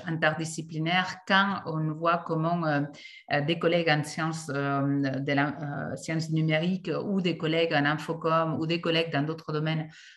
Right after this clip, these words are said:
interrogent certains phénomènes, euh, on voit que par des biais différents, ils sont arrivés à, euh, des, euh, des constructions qui peuvent également, euh, nous apporter. Hmm ?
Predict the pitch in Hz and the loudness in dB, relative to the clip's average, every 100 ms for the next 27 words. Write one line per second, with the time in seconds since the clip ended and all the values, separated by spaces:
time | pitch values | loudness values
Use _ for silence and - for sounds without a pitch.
0 | - 165 170 165 180 170 - 156 - 156 | -2 0 4 2 2 -2 0 -2 0 -2
1 | 147 - 147 147 170 226 156 147 - - | -2 -2 0 0 2 4 2 -2 -10 -20
2 | - - 147 147 147 147 185 185 165 185 | -20 -4 -2 0 0 -2 2 4 4 6
3 | 220 226 - 170 160 - 208 196 190 165 | 6 6 4 -2 -2 2 4 4 4 2
4 | 160 165 165 151 156 - 156 151 175 240 | 0 0 0 0 -2 -4 -2 0 2 2
5 | 240 180 - - 269 254 226 170 165 165 | 2 -2 -6 -2 6 6 8 4 4 0
6 | 165 180 196 - 151 165 175 165 147 143 | 0 -2 -4 -2 2 2 0 0 0 2
7 | 139 139 143 139 139 139 143 139 120 - | 2 0 0 2 2 2 0 -4 -6 -10
8 | _ _ _ _ _ - - - 165 160 | _ _ _ _ _ -20 -14 -4 -2 0
9 | 165 - 170 - 214 208 180 185 190 - | -2 -4 -8 -4 -4 -2 -4 0 -2 -2
10 | - - - - - - 170 165 170 175 | -12 -20 -20 -20 -12 -2 4 4 4 2
11 | 190 - 160 147 147 151 160 156 143 135 | 0 -2 -2 0 0 0 -2 -2 -4 -6
12 | 135 - 127 - - 180 | -10 -10 -14 -14 -10 -6